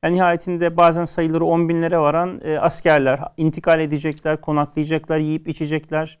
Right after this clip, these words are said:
binecekleri hayvanlar var. Sonuçta haftalar, aylar süren, e, uzun seferler, gittikleri yerde konaklama derken, ö-, öbür taraftan yol güvenliği,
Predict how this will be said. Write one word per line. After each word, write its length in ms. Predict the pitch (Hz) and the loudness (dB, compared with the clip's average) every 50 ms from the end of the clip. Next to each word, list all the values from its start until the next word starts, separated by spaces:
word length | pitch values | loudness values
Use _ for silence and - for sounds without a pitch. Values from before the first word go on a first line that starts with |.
| _ - | _ 0
binecekleri 500 | 151 165 160 147 156 156 156 160 156 151 | 2 2 2 2 -2 -2 -2 -2 -2 2
hayvanlar 560 | 147 147 147 147 147 151 156 156 156 156 156 | 2 2 2 2 2 0 2 2 0 0 0
var. 340 | 147 151 151 156 151 - - _ _ _ _ _ _ _ - | 0 -2 -4 -4 -4 -6 -14 _ _ _ _ _ _ _ -8
Sonuçta 640 | - 170 160 156 - - - 170 165 165 156 - - | -4 -2 -2 -2 -2 -2 0 2 2 2 0 -2 -4
haftalar, 600 | 143 139 139 156 151 - - 170 160 151 156 147 - | -4 0 2 0 0 2 0 2 4 4 4 4 4
aylar 360 | 160 151 151 156 165 165 160 | 4 4 4 4 4 2 2
süren, 460 | - - - 151 160 156 156 151 - - - - | 0 -4 -6 -4 -4 -4 -4 -6 -8 -14 -14 -10
e, 40 | 165 | -8
uzun 360 | 160 151 156 151 147 156 156 | -6 -4 -4 -4 -2 -2 -2
seferler, 560 | 151 - 160 147 - - 143 143 143 143 143 | -2 -2 -4 -4 -2 0 0 0 0 0 -2
gittikleri 500 | 147 143 151 - - 160 - - 160 156 | -4 -4 -8 -8 -8 -6 -4 -4 -2 0
yerde 220 | 151 147 151 147 156 | 2 0 0 0 -2
konaklama 640 | - - 156 151 147 147 - - 151 151 147 151 151 | -4 -4 -2 -2 -2 -2 -4 -4 -4 -4 -2 -2 -2
derken, 380 | 139 131 131 - 147 - - | -2 -2 -2 -6 -12 -8 -4
ö-, 60 | 175 175 180 | -4 -2 -2
öbür 100 | 170 185 | -4 -4
taraftan 400 | 175 202 190 175 - 190 185 185 - _ _ _ _ _ - | -2 0 0 0 0 -2 -6 -6 -8 _ _ _ _ _ 4
yol 220 | 165 175 175 170 | 6 6 6 6
güvenliği, 580 | 170 175 160 160 156 156 156 151 151 151 160 | 4 2 2 2 2 2 0 0 -2 -2 -4